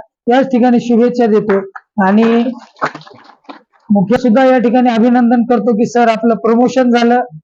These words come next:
आपल्या कार्यकालामध्येच आम्हाला आमचं नेतृत्व चांगलं करण्याचं या ठिकाणी संधी मिळाली.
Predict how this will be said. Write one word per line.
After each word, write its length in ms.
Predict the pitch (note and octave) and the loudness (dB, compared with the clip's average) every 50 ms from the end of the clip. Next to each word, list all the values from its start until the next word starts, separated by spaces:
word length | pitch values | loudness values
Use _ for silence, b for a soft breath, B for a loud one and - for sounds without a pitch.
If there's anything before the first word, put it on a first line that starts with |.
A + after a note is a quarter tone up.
| _ - | _ -6
आपल्या 340 | E3+ E3+ D#3+ A#3+ A3 A#3+ A3+ | -6 -4 -2 0 0 0 0
कार्यकालामध्येच 1040 | - G#3+ A3 A#3 A#3+ G#3 - A#3 A#3+ A#3+ A#3+ A#3+ A#3+ A#3+ G3+ A#3 B3 A#3+ A#3+ A#3+ - _ _ _ - - | -2 -2 0 0 0 0 0 0 2 2 2 2 0 0 2 2 0 0 -2 -6 -16 _ _ _ -6 -2
आम्हाला 380 | F#3+ G3 G#3+ A3+ A3+ A3+ A#3 | 0 2 2 2 2 2 0
आमचं 500 | A#3 A#3+ A#3 G#3+ A3 G#3+ G#3+ A#3 B3 A3 | 0 0 0 0 0 0 0 0 0 2
नेतृत्व 460 | A3 A3 G#3 - B3 A#3+ C4 C#4 C4+ C4 B3 A3 F#3 D#3+ - | 2 0 0 0 0 0 0 0 0 0 2 0 -2 -4 -6
चांगलं 400 | - G#3 G3+ G#3 A3+ B3 B3+ B3 | -2 -2 0 2 2 2 0 0
करण्याचं 480 | B3 A#3+ A3+ A3 A3+ A#3 A3+ F#3+ A3+ | 0 0 0 0 0 0 0 0 0
या 100 | A3+ A3+ | 0 0
ठिकाणी 360 | G#3+ - A3 G3 A3 A3 A3 | 0 0 0 0 0 0 0
संधी 340 | G3+ A3 A3+ A3+ A#3 C4+ C#4+ | 0 0 0 2 2 2 2
मिळाली. 420 | C#4 C#4 B3+ A#3 G#3+ F#3 F3 F3 | 2 2 0 0 0 -2 -4 -4